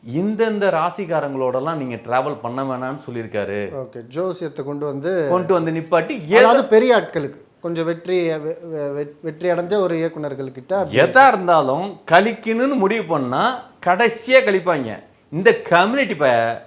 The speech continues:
Speaker 1: உட்காந்து இவனுங்க சொல்றத கதை கேட்டோனிமே, "சார், இல்ல சார், ஐடியா இல்ல சார்" அப்படின்னு சொன்னா நீ எஸ்கேப்பு, நானும் எஸ்கேப்பு.
Speaker 2: டைம் வேஸ்ட் ஆகாது.
Speaker 1: ஒண்ணுமே கிடையாது அங்க. நான் வருந்த போறதே கிடையாது. என்னோட ஃபீலிங், எமோஷனல் எதுக்குமே நீ உள்ளார எடுக்க போறதில்ல.
Speaker 2: இப்போ,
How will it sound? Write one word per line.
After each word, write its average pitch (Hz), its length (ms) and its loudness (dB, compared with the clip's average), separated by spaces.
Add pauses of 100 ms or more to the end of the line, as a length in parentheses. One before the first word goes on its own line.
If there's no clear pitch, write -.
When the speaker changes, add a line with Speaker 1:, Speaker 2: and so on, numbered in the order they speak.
(120)
Speaker 1:
உட்காந்து 117 460 0 (340)
இவனுங்க 147 360 -4
சொல்றத 143 560 2 (260)
கதை 175 320 6
கேட்டோனிமே, 156 640 0
"சார், 117 260 2
இல்ல 110 160 -4
சார், 85 320 -10
ஐடியா 98 260 -6
இல்ல 80 120 -12
சார்" 76 200 -20 (520)
அப்படின்னு 202 260 0
சொன்னா 202 340 0 (640)
நீ 247 320 0
எஸ்கேப்பு, 190 440 0
நானும் 185 300 -2
எஸ்கேப்பு. 127 440 -4 (140)
Speaker 2:
டைம் 165 300 -6
வேஸ்ட் 139 280 -8
ஆகாது. 117 560 -14
Speaker 1:
ஒண்ணுமே 320 500 2
கிடையாது 175 280 4
அங்க. 104 180 -4 (300)
நான் 175 180 2
வருந்த 208 280 4
போறதே 240 260 2
கிடையாது. 135 420 -4
என்னோட 165 220 0
ஃபீலிங், 214 360 -4
எமோஷனல் 220 460 -4
எதுக்குமே 233 400 -4
நீ 226 100 -4
உள்ளார 196 300 0
எடுக்க 170 240 0
போறதில்ல. 113 280 -6
Speaker 2:
இப்போ, 196 480 0